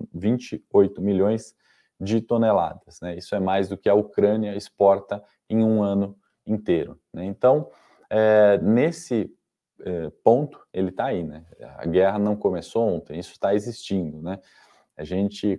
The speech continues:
quando vem, né, traz tudo isso que a gente vê no Morning Call pras nossas carteiras, né, é buscar pechincha, não com aquela euforia, né? Vou sair comprando tudo aqui da bolsa, né? Quando eu critiquei bastante as techs,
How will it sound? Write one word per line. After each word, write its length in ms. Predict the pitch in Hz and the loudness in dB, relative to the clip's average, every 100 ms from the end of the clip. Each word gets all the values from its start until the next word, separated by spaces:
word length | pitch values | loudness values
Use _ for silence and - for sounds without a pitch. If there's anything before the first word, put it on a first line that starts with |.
| - | -2
quando 320 | 101 95 85 | -2 -2 -4
vem, 460 | 82 87 101 98 - | -2 2 2 0 -10
né, 220 | - 87 90 | -8 -8 -6
traz 220 | - 87 | -4 -4
tudo 260 | - 101 92 | -4 -2 0
isso 180 | 92 - | 0 -4
que 60 | |
a 60 | 87 | -6
gente 220 | 92 - | -6 -6
vê 120 | 87 | -4
no 100 | 90 | -2
Morning 260 | 92 90 87 | -2 -2 -4
Call 200 | - 85 | -4 -6
pras 260 | - 98 92 | 0 0 2
nossas 340 | 90 - 80 | -4 -6 -10
carteiras, 680 | - 80 - 113 135 - - | -2 -2 -2 2 2 2 -6
né, 180 | 92 98 _ _ _ | -8 -8 _ _ _
é 80 | - | -4
buscar 420 | 87 95 - 101 | -4 -4 -2 -2
pechincha, 720 | 98 98 85 - 135 147 - | 0 -2 -2 -4 -4 -4 -4
não 160 | 107 131 | -4 -4
com 100 | 135 | -4
aquela 240 | - 123 | 0 4
euforia, 580 | 117 117 120 92 98 107 | 4 2 4 4 4 0
né? 120 | - | -2
Vou 140 | 87 95 | -10 -10
sair 420 | - 95 98 104 - _ _ _ | -6 -2 -2 -2 -8 _ _ _
comprando 520 | 135 107 107 110 107 | 2 2 2 2 0
tudo 340 | - 113 101 | 0 2 2
aqui 160 | 87 104 | 0 0
da 140 | 92 | 0
bolsa, 560 | 80 92 117 95 - 76 | 2 2 2 0 -8 -14
né? 160 | 85 - | -14 -10
Quando 160 | 95 | -2
eu 280 | 104 110 87 _ _ _ - | -2 -2 -6 _ _ _ -6
critiquei 500 | 95 - - 110 113 | -6 -6 -2 2 2
bastante 680 | 92 - 101 101 - 92 - _ _ _ _ | 0 -4 -6 -6 -6 -8 -8 _ _ _ _
as 240 | 101 95 | -8 -8
techs, 600 | - 107 107 - - - | 2 2 2 -6 -20 -20